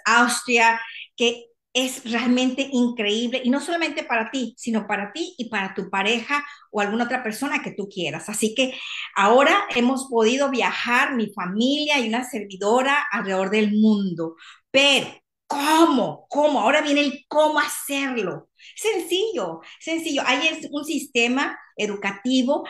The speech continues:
Aquí tenemos a nuestro maestro, nuestro mentor, el doctor Herminio Nevares, que es el fundador y creador de este,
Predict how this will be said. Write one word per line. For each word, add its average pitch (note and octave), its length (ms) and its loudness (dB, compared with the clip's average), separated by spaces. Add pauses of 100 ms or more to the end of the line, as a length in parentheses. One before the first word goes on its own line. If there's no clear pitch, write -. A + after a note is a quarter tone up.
Aquí A3 280 -4
tenemos C4+ 440 0
a A#3 60 0
nuestro G#3+ 280 -4
maestro, A3 480 0
nuestro A3+ 280 -6
mentor, A3+ 480 0
el G#3+ 80 0
doctor D4 300 -2
Herminio B3+ 300 2
Nevares, A3+ 420 -2
que - 140 -8
es D4+ 80 -2
el D4+ 80 -10
fundador A#3 440 2
y C#4 100 -6
creador A#3 500 0
de A3 200 -6 (260)
este, E4 580 -4